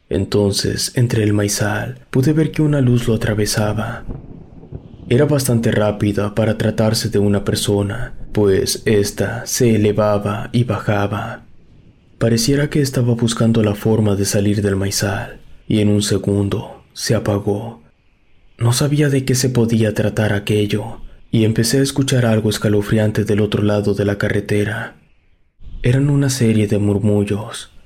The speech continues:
No sé por qué, pero en ese momento tuve la sensación de que todo se ponía mucho más oscuro de lo que estaba.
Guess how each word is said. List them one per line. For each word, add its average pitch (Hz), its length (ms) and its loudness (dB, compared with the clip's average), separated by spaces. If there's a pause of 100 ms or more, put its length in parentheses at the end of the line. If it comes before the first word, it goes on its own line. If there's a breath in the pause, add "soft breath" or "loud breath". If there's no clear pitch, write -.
(300 soft breath)
No 107 200 0
sé 104 160 0
por 98 240 0
qué, 101 340 2 (120)
pero 101 540 2
en 107 160 2
ese 104 200 0
momento 104 840 0
tuve 143 220 4
la 165 100 2
sensación 110 880 0
de 117 120 2
que 120 100 0
todo 147 260 2
se 147 140 -2
ponía 113 400 4
mucho 107 280 0
más 104 220 2
oscuro 107 460 2
de 101 120 2
lo 101 120 -2
que 104 120 0
estaba. 104 680 -2